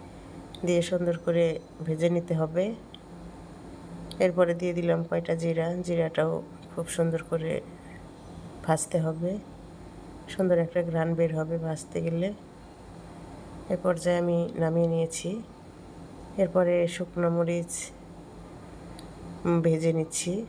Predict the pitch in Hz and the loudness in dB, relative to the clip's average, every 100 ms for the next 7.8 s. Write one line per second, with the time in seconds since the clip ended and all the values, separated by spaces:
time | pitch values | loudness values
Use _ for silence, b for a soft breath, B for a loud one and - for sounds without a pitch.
0 | - - - - 185 170 165 165 165 165 | -10 -16 -16 -8 0 4 6 4 2 -4
1 | 170 170 170 170 165 160 156 160 160 175 | -2 0 0 0 0 -2 -2 -4 0 0
2 | 165 - 165 - 185 - - - - - | 0 0 -4 -2 -4 -6 -16 -16 -16 -16
3 | - - - - - - - - - - | -16 -16 -14 -14 -14 -14 -14 -14 -14 -8
4 | 180 170 170 165 156 160 160 - 165 160 | -2 4 6 6 6 2 -2 -2 0 0
5 | 160 160 160 156 - 156 156 151 156 156 | 0 0 0 -2 -6 -6 -2 0 2 2
6 | 151 170 185 - - - - - - - | 2 0 -2 -12 -16 -16 -14 -14 -14 -14
7 | - - - - - 170 165 | -14 -14 -14 -8 2 4 4